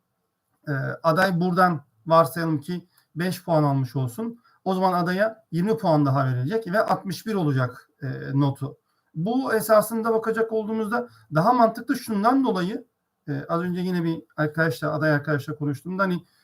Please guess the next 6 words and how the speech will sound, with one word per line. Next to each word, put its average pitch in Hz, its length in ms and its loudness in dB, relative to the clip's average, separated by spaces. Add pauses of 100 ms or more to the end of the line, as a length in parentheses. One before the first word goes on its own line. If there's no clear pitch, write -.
(240)
e, 147 40 -4 (440)
şunu, 185 440 -2 (100)
e, 135 80 -6 (720)
söylemiştim 143 520 0
ona. 208 300 0 (640)
E, 160 60 -2